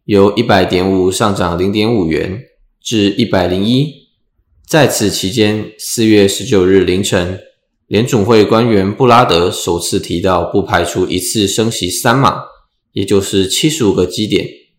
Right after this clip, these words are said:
当然，他自己也有说，原则上还是升息五十个基点，而市场也知道一次升息三码这种事基本上是不可能发生的，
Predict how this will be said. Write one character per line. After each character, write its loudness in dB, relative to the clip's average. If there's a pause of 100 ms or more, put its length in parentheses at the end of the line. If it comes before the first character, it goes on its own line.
(480)
当 2
然， 2
他 -6
自 -8
己 -4
也 2
有 2
说， 0
原 -2
则 -2
上 -2
还 -4
是 -2
升 -2
息 -6
五 -6
十 -10
个 0
基 -2
点， -2 (580)
而 0
市 0
场 0
也 0
知 -4
道 0
一 -2
次 -4
升 -2
息 -6
三 -2
码 0
这 -6
种 -2
事 -4
基 -10
本 -4
上 -4
是 -8
不 -4
可 -4
能 -8
发 0
生 0
的， 2